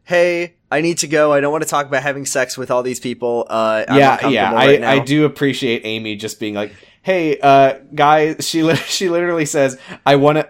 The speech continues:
Speaker 2: I wanna us to be friends, but I don't like this, so I'm just gonna go home." <laughs>
Speaker 1: Yeah, I do appreciate that. And then Adrian's like, "This is what girls do on this show. They talk about guys. We can't talk about anything else. We have no other common interests."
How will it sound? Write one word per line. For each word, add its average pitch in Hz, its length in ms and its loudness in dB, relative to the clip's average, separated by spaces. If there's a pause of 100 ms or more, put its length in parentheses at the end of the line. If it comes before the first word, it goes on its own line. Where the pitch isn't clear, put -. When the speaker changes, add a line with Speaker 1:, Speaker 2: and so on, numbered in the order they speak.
Speaker 2:
I 135 120 4
wanna 160 400 0
us 143 220 2
to 147 100 -4
be 131 100 -2
friends, 127 480 -2
but - 180 -4
I 120 100 0
don't 127 280 -4
like 107 320 -4
this, 107 220 -4
so 117 360 -4
I'm 107 180 -2
just 113 180 -10
gonna 110 160 -6
go 107 180 -4
home." 117 340 -2
<laughs> 98 140 -4
Speaker 1:
Yeah, 110 200 -4
I 113 100 -4
do 156 220 -2
appreciate 135 540 -4
that. 113 200 -2
And 127 120 -6
then 123 100 -6
Adrian's 123 340 -4
like, 123 160 -6
"This 269 160 -2
is 302 100 -2
what 285 180 -2
girls 254 320 0
do 277 220 -4
on 294 160 2
this 196 140 -6
show. 131 280 -2
They 165 140 -2
talk 247 240 0
about 262 240 -2
guys. 254 420 2
We 180 100 -12
can't 277 260 -4
talk 302 240 0
about 294 200 0
anything 175 420 -4
else. 113 280 -4
We 226 80 -4
have 285 100 2
no 349 140 0
other 359 160 -2
common 320 300 -2
interests." 190 1080 -4